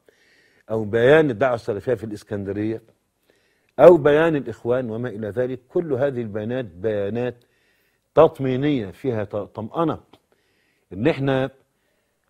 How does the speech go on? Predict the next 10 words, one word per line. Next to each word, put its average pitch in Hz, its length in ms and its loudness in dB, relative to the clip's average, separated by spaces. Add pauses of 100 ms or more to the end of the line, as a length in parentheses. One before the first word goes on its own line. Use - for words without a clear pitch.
لن 120 560 0 (840)
نؤذي 135 540 0
أحدا، 151 380 -4
وهذه 131 440 -4
ل-، 123 140 -8
وه-، 117 340 -4
وه-، 123 260 -8
وهذا 117 420 0
الأمر 135 320 -6
ليس، 170 320 0